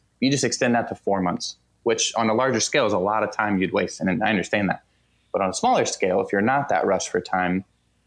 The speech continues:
it just kinda alleviates a lot of that. Um, so a couple of the benefits of a solar kiln, which is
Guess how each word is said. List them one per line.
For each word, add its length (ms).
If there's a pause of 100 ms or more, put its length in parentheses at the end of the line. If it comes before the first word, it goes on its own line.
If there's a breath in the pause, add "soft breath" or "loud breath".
(320)
it 180
just 180
kinda 200
alleviates 520
a 40
lot 220
of 80
that. 280 (460)
Um, 320
so 240
a 100
couple 280
of 60
the 60
benefits 520
of 100
a 60
solar 300
kiln, 320
which 200
is 80